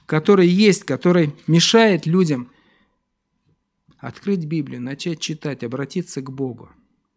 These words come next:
это то, что Библия устарела.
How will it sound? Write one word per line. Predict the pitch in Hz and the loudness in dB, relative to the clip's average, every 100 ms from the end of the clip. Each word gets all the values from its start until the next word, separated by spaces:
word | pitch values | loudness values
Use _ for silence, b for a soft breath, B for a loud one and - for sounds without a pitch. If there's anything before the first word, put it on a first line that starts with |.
| _ _ _ _ _ _ _ _ - | _ _ _ _ _ _ _ _ -10
это | 147 - 143 | -6 -4 -4
то, | - 180 | -2 -2
что | 160 135 | -2 -6
Библия | 135 170 127 | -4 -2 -4
устарела. | 123 - 139 139 110 | -10 -10 -10 -10 -12